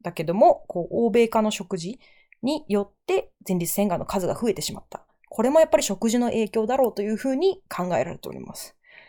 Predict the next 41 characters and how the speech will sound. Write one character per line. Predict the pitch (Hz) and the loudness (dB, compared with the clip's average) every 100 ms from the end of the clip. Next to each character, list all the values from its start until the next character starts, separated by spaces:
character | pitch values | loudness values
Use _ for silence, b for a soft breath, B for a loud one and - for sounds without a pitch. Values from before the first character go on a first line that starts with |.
| b b | b b
で、 | 240 - | 0 0
実 | - 196 320 | 0 2 2
際 | |
ハ | 311 415 | 2 2
ワ | 480 427 | 2 4
イ | 262 | 4
に | 185 | 2
住 | - - 277 | 0 0 2
ん | 240 | 2
で | - | 0
い | 180 | -2
な | 202 | -4
く | 233 | -4
て | - 214 | -4 -2
も、 | 185 175 - B B B | 0 0 -2 B B B
ま | 208 | -2
あ、 | |
昨 | - 277 - | 0 -2 -2
今 | - 247 190 | 0 2 2
の | 165 | 2
日 | 175 | 0
本 | 180 202 | 2 2
の | 202 | 2
食 | 208 208 | -2 -4
事 | 202 | -4
っ | |
て | 202 185 | -4 -8
か | - - 269 | -8 -4 -2
な | 269 | 0
り | 202 - | -2 0
欧 | 208 208 | 0 2
米 | 214 220 | 0 0
化 | 233 | 0
が | 214 202 | 0 0
進 | - 214 226 | 0 -2 0
ん | 220 | 2
で | 214 - | 2 2
お | 208 | 2
り | |
ま | 214 208 | 4 2
す | - | 0